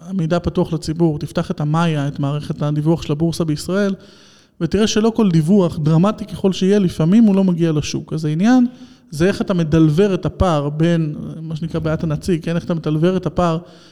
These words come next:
בין זה שאני לא יכול לדעת הכל על כל חברה שאני משקיע בה או מחזיק בפוזיציה כלשהי, ובין זה שהחברה חייבת להסתמך על מוניטין, והוא חלק משמעותי היום מקביעת מח-, שווי השוק של חברה, על מנת להניע את השוק ולייצר לשוק.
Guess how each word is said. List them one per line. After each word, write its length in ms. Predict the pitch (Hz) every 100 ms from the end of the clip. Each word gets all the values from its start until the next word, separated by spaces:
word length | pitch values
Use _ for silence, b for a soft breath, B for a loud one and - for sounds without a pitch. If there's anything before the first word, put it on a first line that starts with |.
| B 160
בין 200 | 170 175
זה 80 |
שאני 320 | 175 170 165 202
לא 100 | 196
יכול 420 | 175 180 160 143 151 -
לדעת 400 | 160 160 165 165
הכל 320 | 151 - 180 160
על 60 |
כל 160 | 170 170
חברה 300 | 170 156 156
שאני 320 | 160 156 160
משקיע 400 | 156 143 - 175
בה 100 | 160
או 60 | 151
מחזיק 280 | 151 156 165
בפוזיציה 460 | 147 151 151 170
כלשהי, 400 | 160 190 233 254 254 B B B 165
ובין 260 | 165 185
זה 140 | 180 214
שהחברה 560 | 202 156 170 156 202
חייבת 580 | - - 160 175 220 233
להסתמך 480 | 185 - 170 180 190
על 60 |
מוניטין, 540 | 175 165 156 240 233 220 - B B B B
והוא 300 | 156 147 139
חלק 300 | - 175 165
משמעותי 380 | 156 156 151 190
היום 200 | 180 160
מקביעת 340 | 151 156 156
מח-, 120 | 170 151 151 151
שווי 280 | - 175 165
השוק 220 | 151 175
של 100 | 170
חברה, 340 | 180 180 240 247 B B B B 160
על 100 | 165
מנת 240 | 180 180
להניע 320 | 175 175 185
את 100 | 170
השוק 220 | 151 165 151
ולייצר 440 | 147 139 - 180
לשוק. 460 | 139 - - _